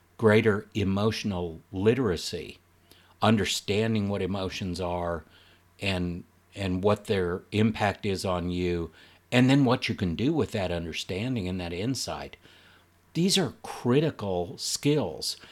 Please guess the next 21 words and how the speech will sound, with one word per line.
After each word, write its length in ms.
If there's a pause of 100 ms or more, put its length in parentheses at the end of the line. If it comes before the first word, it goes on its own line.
(160)
and 180
I'll 140
tie 420
this 220
back 340
into 160
what 140
I 100
talked 320
about 240
earlier 640 (360)
when 140
I 80
was 220
mentioning 520
soft 440
skills. 580 (960)
Why 340
do 180
some 360
people 800